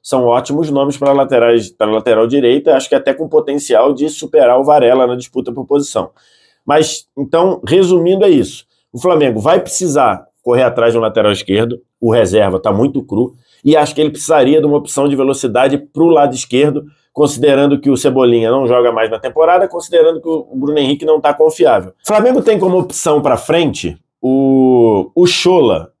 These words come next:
que é o atacante nigeriano de, do sub-vinte do Flamengo, fez parte do time que foi campeão da Libertadores sub-vinte dois meses atrás, é, e que foi relacionado pro jogo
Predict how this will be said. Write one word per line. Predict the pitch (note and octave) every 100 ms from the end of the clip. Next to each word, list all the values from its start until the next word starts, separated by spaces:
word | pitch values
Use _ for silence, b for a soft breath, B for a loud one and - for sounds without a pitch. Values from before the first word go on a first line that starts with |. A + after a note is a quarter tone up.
| _
que | B2
é | B2
o | C3+ C#3+ D3
atacante | D3 - - C3 B2+
nigeriano | B2+ A#2 C3 B2+ C#3+ E3+ B2+
de, | G#2 A#2 A#2 G2+ F#2 E2+ F2 E2+
do | E2+ G#2+
sub-vinte | - D3 C3 F#2+ C3 C#3 A2
do | A2+
Flamengo, | A#2 A#2+ D#3+
fez | B2+ C#3+ C#3
parte | B2 C3 B2
do | G#2 G#2
time | - B2
que | -
foi | - A2
campeão | A#2 G2 A2+
da | A2
Libertadores | G#2 G#2 G2+ G2 F#2+ G#2 F2+ - _ _ _
sub-vinte | - A#2 G#2+ G2 G2 A2+ G#2 F#2
dois | E2 D2 G#2+
meses | F2+ G2+ G2
atrás, | G#2 G#2+ C3 B2+ F2+ - _ _ _ _ -
é, | A2+ A2+ A2 C3+
e | D3
que | D#3
foi | D#3 D3+
relacionado | D3+ D3+ D3+ D3 D#3 C#3+ C#3
pro | D3 D#3+
jogo | C#3+ C3+ F#2+ F2+